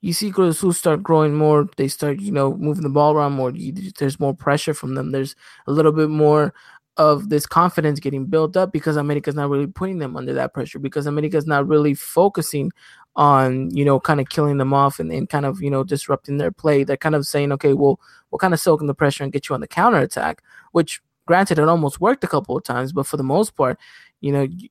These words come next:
y-, you're letting this team grow with, that have the ca-, you know, very good, capable players of, of, of putting the ball into the back of the net.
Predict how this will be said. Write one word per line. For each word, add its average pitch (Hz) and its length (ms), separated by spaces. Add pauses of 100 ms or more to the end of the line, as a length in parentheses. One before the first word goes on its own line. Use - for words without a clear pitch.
(120)
y-, 156 200
you're 147 140
letting 214 320
this 151 160
team 143 300
grow 180 320
with, 143 460
that 131 240
have 151 320
the 135 80
ca-, - 380
you 147 220
know, 143 240
very 190 300
good, 170 300
capable 143 420
players 185 380
of, 156 200
of, 160 220
of - 280
putting 147 260
the 135 60
ball 139 220
into 151 140
the 143 80
back 131 200
of - 40
the 127 60
net. 175 260